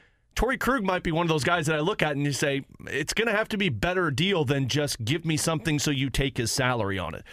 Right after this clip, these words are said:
Because Torrey Krug has played well for you in the past, uh,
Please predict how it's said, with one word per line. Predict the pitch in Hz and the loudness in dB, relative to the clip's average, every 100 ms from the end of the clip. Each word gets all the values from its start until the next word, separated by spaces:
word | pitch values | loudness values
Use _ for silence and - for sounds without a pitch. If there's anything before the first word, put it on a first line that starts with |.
| - - | -6 -2
Because | - 220 | 0 0
Torrey | 254 277 | 2 0
Krug | - 277 | 0 0
has | 208 | 0
played | - 208 165 | 0 0 2
well | 175 269 | 0 0
for | - 139 | 0 0
you | 131 131 | 2 2
in | 131 | 0
the | 123 | 2
past, | 139 139 123 - - - _ _ - _ _ _ _ _ - | 4 4 2 -2 -6 -16 _ _ -20 _ _ _ _ _ -4
uh, | 104 | -4